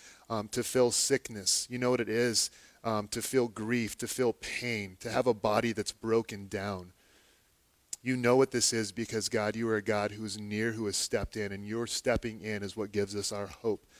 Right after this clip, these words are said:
in times like this. We pray for everyone watching this morning that you would open hearts and open ears to hear and to receive. We pray that you would minimize distractions inside of homes right now. We pray that you would lead the leaders of our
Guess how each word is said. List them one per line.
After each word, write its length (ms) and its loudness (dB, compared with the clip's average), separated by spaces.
in 120 -6
times 300 -4
like 180 -4
this. 400 -8
We 140 4
pray 260 8
for 340 6
everyone 440 6
watching 380 2
this 200 0
morning 220 -4
that 80 -8
you 120 -2
would 120 0
open 360 2
hearts 380 4
and 120 -4
open 340 2
ears 420 2
to 100 -8
hear 420 2
and 120 -6
to 140 -6
receive. 480 0
We 100 -2
pray 220 2
that 120 -2
you 120 0
would 140 2
minimize 520 0
distractions 640 -2
inside 300 -2
of 100 -2
homes 400 -4
right 160 -4
now. 260 -8
We 100 4
pray 220 6
that 120 0
you 100 0
would 140 2
lead 340 2
the 180 0
leaders 400 2
of 140 0
our 320 2